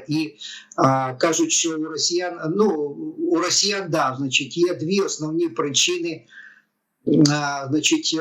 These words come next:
аварії, катастроф, а, з, е,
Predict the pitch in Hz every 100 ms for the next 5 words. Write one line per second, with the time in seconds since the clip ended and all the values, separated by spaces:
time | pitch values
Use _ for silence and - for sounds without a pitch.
0 | 156 156 170 165 156 143 165 147 160 -
1 | 196 214 196 - _ _ _ _ _ _
2 | _ - - 147 147 143 143 135 - 165
3 | 165 160